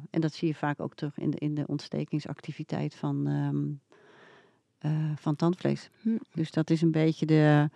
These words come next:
Speaker 1: de lijn die ik maak van, van de mond naar, naar de darmen.
Speaker 2: Ja,
Speaker 1: Omdat
Speaker 2: ja.
Speaker 1: dat met elkaar voor mij een, één lijn is, zeg maar, één pijp. Die, die, waar de slijmvliezen ook met elkaar verbonden zijn.
Speaker 2: Dus als je beter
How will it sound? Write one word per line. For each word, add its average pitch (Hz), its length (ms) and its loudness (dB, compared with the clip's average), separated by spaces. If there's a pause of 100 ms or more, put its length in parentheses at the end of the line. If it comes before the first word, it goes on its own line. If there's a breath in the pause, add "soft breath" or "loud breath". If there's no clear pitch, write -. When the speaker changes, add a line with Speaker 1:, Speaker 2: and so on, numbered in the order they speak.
(300 soft breath)
Speaker 1:
de 156 100 4
lijn 160 380 10
die 160 140 10
ik 151 100 6
maak 151 360 4
van, 147 420 6
van 151 300 6
de 143 80 8
mond 156 340 10
naar, 143 580 4 (140)
naar 147 360 -2
de 139 100 -8
darmen. 139 460 -4 (220)
Speaker 2:
Ja, 190 320 8 (100)
Speaker 1:
Omdat 294 160 6
Speaker 2:
ja. 202 100 6
Speaker 1:
dat 156 100 2
met 160 160 4
elkaar 143 340 -4
voor 143 120 -4
mij 147 340 0
een, 151 220 0
één 151 260 4
lijn 151 300 6
is, - 160 -2
zeg - 240 -6
maar, - 200 -2
één 143 160 0
pijp. - 380 -6 (800 soft breath)
Die, 147 240 2
die, 151 300 6 (480)
waar 151 200 2
de 151 80 -2
slijmvliezen 156 640 2
ook 143 200 -2 (160)
met 156 180 6
elkaar 143 280 0
verbonden 143 360 0
zijn. 139 300 -2 (960 soft breath)
Speaker 2:
Dus 226 600 10
als 214 260 6
je 220 80 6
beter 208 640 6